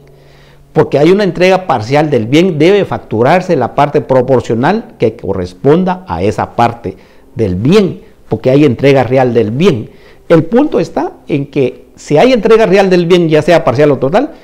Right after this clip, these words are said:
se debe emitir la factura y entregarse al adquirente. Ahora, si me están comprando un bien que no tengo en existencia o por alguna razón no la entreguen totalmente en el momento,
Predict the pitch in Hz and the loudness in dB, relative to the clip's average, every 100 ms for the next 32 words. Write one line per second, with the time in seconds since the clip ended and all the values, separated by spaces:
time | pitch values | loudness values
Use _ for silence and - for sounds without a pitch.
0 | - _ _ - 131 143 147 123 113 143 | -20 _ _ -4 0 4 4 2 -2 -2
1 | 135 120 110 - 156 151 127 113 107 110 | -2 -4 -6 -2 0 0 -2 -2 -4 -2
2 | 117 123 95 95 - 98 82 - - - | -2 -2 -4 -6 -6 -8 -8 -12 -20 -16
3 | 85 90 - - - _ - _ - - | -10 -10 -12 -20 -20 _ -20 _ -16 -2
4 | 151 147 131 123 - 202 240 233 175 120 | 0 0 -2 -4 -4 -2 -2 -4 -8 -6
5 | - 190 208 151 127 139 147 175 165 120 | -2 0 0 -2 -2 -2 0 0 0 -4
6 | - - 117 123 143 - 185 196 185 160 | -12 -10 -6 -4 -6 -6 -2 -2 2 0
7 | 120 104 - 98 160 170 151 120 120 104 | 0 -6 -8 -6 0 0 0 -2 -2 -2
8 | 104 139 185 156 131 - 151 165 160 160 | -2 -2 -2 -4 -6 -2 -2 -2 -2 -2
9 | 139 - - 147 120 113 - 190 175 123 | -4 -10 -10 -8 -8 -8 0 0 2 -2
10 | 107 101 - 120 - 147 160 160 143 117 | -4 -10 -8 -8 -2 0 0 0 -2 -2
11 | 107 107 139 196 226 269 277 | -2 -4 -2 -2 -2 -6 -10